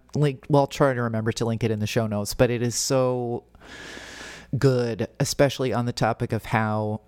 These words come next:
the music business and the celebrity business just, like, flatten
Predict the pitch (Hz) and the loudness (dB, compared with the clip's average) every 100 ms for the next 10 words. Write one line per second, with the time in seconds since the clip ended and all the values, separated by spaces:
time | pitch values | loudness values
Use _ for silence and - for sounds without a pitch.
0 | - 120 113 117 123 - 120 113 117 110 | 0 2 2 0 0 0 2 2 0 -2
1 | - 113 107 107 - - 107 104 104 113 | -2 -2 -2 -2 -2 -2 0 0 0 0
2 | 120 123 117 123 - 139 139 - - 107 | 0 0 2 0 0 -2 -2 -2 0 0
3 | 107 - - - - - - 120 - - | 0 -4 -4 -4 -6 -8 -6 -6 -6 -2
4 | 214 101 - - - - - - - 117 | 0 0 -6 -12 -14 -20 -16 -14 -2 2
5 | 120 - 104 101 | 2 0 -4 -2